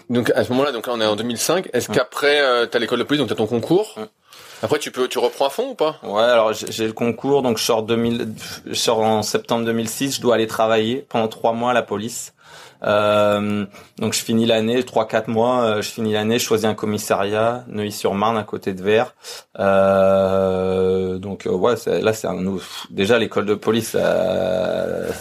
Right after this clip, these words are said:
Speaker 2: ça, ça dépayse, quoi. C'est un dépayse, je sais pas comment dire. Ça, c'était un, un choc, quoi. Et après, bah, d'aller bosser, euh,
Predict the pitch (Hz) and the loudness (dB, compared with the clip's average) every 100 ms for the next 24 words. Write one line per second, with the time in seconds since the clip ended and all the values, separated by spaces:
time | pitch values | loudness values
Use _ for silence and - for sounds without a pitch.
0 | - 82 87 - 92 90 95 98 104 139 | -4 -2 -2 0 -2 0 -2 0 2 2
1 | 147 - 123 123 107 101 101 98 101 98 | 0 0 0 2 0 0 2 2 2 2
2 | 95 107 104 - 92 98 101 113 139 - | 0 -2 -2 -4 -4 -2 -2 0 -2 0
3 | 92 92 90 87 82 - - - - - | 2 2 0 -2 -4 -10 -14 -14 -16 -14
4 | - - 92 95 95 95 95 92 92 92 | -14 -12 -6 -4 0 -2 -2 -2 -2 -2
5 | 95 139 139 - 131 127 104 95 95 110 | 0 0 -2 0 2 4 4 2 0 2
6 | 98 90 92 95 98 95 127 127 127 123 | 2 2 0 0 -2 -2 2 6 6 6
7 | 104 | 4